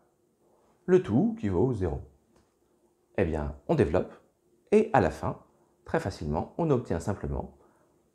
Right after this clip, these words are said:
A X plus B Y plus un truc qui clairement est une constante, qu'on va appeler C, et on obtient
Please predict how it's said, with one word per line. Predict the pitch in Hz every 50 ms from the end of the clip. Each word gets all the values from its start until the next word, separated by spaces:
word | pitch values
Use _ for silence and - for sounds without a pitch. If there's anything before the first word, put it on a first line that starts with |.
| _ _ _
A | - 170 170 165 160 156 143 - - -
X | 92 143 - - - - - _ _ _ _ _ _
plus | - - 160 175 165 165 160 143 117
B | 104 95 113 120 120 127 - - - -
Y | 127 107 87 76 - - - - - _ _ _ _ _ _ -
plus | - 165 160 175 165 151 151 - - - - _ _ _ _ _ _ _ _ _ _ _ _ _ _ _ -
un | 135 139 139 139 139 135
truc | 135 - 151 143 - - - - _
qui | - 120 117 113 104 - - - _ -
clairement | - - 131 135 131 127 123 123 120 120 - -
est | 120 123 123
une | 127 117 -
constante, | 95 90 - - 101 113 190 - - - - _ _ _ _ _ _ _ _ _ _ _ _ -
qu'on | 110 101
va | 95 90
appeler | 85 - - -
C, | - - - 98 - - - - - _ _ _ _ _ _ _ _ _ _ _ _ _ _ _ _ _ _ -
et | 156 151
on | 127 95
obtient | 80 69 - - - 80 98 -